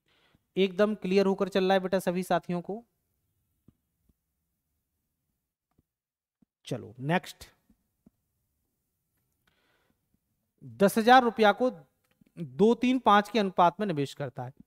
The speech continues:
ब्याज क्रमशः दस परसेंट, पच्चीस परसेंट और बीस परसेंट है।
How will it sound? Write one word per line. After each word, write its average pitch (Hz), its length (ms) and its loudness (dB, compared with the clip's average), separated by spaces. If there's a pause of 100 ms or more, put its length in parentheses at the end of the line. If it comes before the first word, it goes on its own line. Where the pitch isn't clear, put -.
(800)
ब्याज 185 500 4
क्रमशः 233 480 2
दस 190 220 0
परसेंट, 226 440 -2
पच्चीस - 360 -4
परसेंट 196 400 -4
और 196 80 -4
बीस 190 200 -4
परसेंट 135 400 -6
है। 151 180 -10